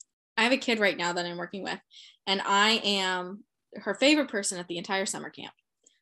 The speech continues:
Um, no one else can get her to do anything.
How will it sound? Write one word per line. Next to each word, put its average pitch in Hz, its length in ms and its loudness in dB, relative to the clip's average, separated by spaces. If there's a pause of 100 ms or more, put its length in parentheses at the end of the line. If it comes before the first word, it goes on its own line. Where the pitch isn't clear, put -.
(200)
Um, 135 560 0 (200)
no 220 280 2
one 285 120 4
else 233 240 0
can 214 140 -6
get 196 120 0
her 190 100 0
to 185 80 -4
do 175 420 -4 (320)
anything. 185 520 -2